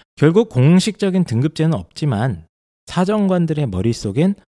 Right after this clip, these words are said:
'오' 하는 학교와 '듣보잡이네' 하는 학교는 분명 <laughs> 존재할 것이고 이게 결국에는 계급이 아니냐. 어, 그래서 이게 등급과 다른 거라고 애써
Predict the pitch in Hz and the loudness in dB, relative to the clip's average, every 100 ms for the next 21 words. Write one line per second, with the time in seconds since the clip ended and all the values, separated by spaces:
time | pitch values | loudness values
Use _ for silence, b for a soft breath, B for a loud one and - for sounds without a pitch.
0 | _ - 107 131 147 151 147 131 117 98 | _ -2 2 4 6 6 6 4 2 -2
1 | 85 - 120 113 117 - 90 120 95 - | -6 -8 -6 -6 -6 -8 -6 -4 -8 -12
2 | _ _ - 92 139 135 123 117 107 95 | _ _ -12 -2 0 2 2 2 2 0
3 | 87 82 123 120 110 - 101 143 269 b | -4 -6 -4 -2 -4 -4 -2 -2 -2 b
4 | b _ 113 117 135 359 294 - 139 127 | b _ -2 2 2 2 2 2 2 4
5 | 127 139 208 202 208 110 90 - - B | 2 4 2 2 2 2 -2 -14 -20 B
6 | B B - 135 247 196 143 156 170 185 | B B -4 0 0 4 4 4 4 2
7 | 214 - 107 160 220 135 101 135 101 - | 0 -2 0 0 2 0 0 -4 -4 -12
8 | _ _ _ 113 110 101 - 147 147 190 | _ _ _ -6 -4 -4 -2 0 2 0
9 | 220 220 B B B - 170 196 156 190 | 0 -4 B B B -8 -2 0 2 2
10 | 202 - 180 127 113 147 156 160 147 147 | 2 0 -2 -2 2 4 4 2 0 0
11 | 143 135 139 - 156 143 127 | 0 -2 -4 -2 0 0 -2